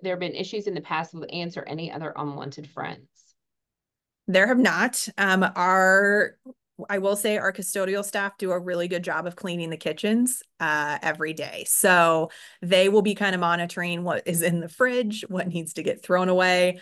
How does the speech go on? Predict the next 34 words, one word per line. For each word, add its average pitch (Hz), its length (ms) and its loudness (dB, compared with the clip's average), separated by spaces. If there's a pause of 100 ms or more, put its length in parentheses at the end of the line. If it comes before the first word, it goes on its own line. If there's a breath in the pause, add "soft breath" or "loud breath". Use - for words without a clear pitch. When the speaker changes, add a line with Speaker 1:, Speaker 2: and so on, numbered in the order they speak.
(360 loud breath)
Speaker 2:
Um, 160 280 2
if 180 180 0
food 214 180 0
is 196 160 -2
left 175 220 -2
out 165 260 -2
in 185 40 -6
the 175 80 -6
kitchen, 175 680 -6
uh, 151 260 -4
they 151 160 -6
will 151 120 -6
typically 156 380 -4
take 160 220 -8
care 156 260 0
of 160 80 2
it. 165 340 -2 (300 loud breath)
Um, 151 480 -4
so 151 560 2
our 165 140 0
custodial 165 540 0
teams 165 280 -8
do 160 120 -4
a 151 40 -6
great 156 220 -6
job 156 200 -2
of 160 120 -12
keeping 156 260 -6
those 151 200 -8
common 147 320 -6
areas - 600 -6 (120)
good - 220 -4
to 165 100 -2
go, 160 480 0